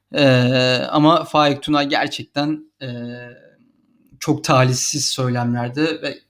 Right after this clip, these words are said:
bulundu. Ve gerçekten de merak ediyorum şu an pişman mı değil mi? E, fırsat olsa da konuşsak. Üçüncü kişi. Üçüncü kişiye geçmeden önce Selim Yıldırım'ın bir, e, yorumu var.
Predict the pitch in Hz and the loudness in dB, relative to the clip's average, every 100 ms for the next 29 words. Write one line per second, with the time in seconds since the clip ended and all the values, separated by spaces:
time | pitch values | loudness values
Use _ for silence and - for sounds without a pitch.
0 | _ _ 131 127 120 120 156 156 - _ | _ _ -4 0 2 4 2 0 -10 _
1 | - 175 135 131 - 120 139 135 127 123 | -10 -4 -2 -2 -4 0 2 2 2 0
2 | 120 117 120 120 123 123 127 - 127 120 | -2 -2 -4 -2 -2 -2 -2 -2 0 0
3 | 123 127 135 123 139 156 156 - - - | 0 2 2 4 4 2 -4 -18 -18 -20
4 | - _ _ 143 120 117 - 135 143 139 | -20 _ _ -4 -2 -4 -4 -4 -4 -4
5 | 135 131 131 123 156 156 - 135 127 - | -4 -2 -2 0 -2 -4 -4 -4 -2 -2
6 | 117 - _ - - - _ _ _ _ | -4 -6 _ -20 -20 -20 _ _ _ _
7 | _ _ 277 - 294 311 302 233 - 160 | _ _ 0 6 6 6 4 4 4 2
8 | - - - - - _ _ - - - | 0 -6 -20 -20 -20 _ _ -20 -16 -14
9 | - 190 220 - - 226 247 247 202 190 | -8 -6 -6 -4 -2 -2 -2 -2 -4 -2
10 | 208 247 - 180 185 208 208 190 190 185 | -4 -6 -4 -2 0 0 0 0 -4 -2
11 | 185 196 202 208 165 147 - - _ _ | -2 0 0 0 0 -2 -2 -12 _ _
12 | _ - - - _ 143 131 131 127 127 | _ -20 -20 -20 _ -4 0 0 0 0
13 | 127 131 123 123 123 208 269 - | -2 -2 -2 -2 0 0 0 -10